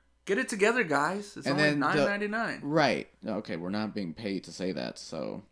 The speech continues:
Speaker 1: No, but you see, I think, I feel like we're living in an era where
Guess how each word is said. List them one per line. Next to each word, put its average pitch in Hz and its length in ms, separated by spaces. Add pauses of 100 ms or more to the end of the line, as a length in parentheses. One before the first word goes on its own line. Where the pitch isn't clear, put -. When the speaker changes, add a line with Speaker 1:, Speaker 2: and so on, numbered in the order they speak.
(160)
Speaker 1:
No, 160 260
but 147 460 (320)
you 170 100
see, 190 220
I 180 120
think, 180 240
I 156 100
feel 180 200
like 170 180
we're 135 100
living 135 400
in 123 100
an 107 120
era 117 300
where 113 480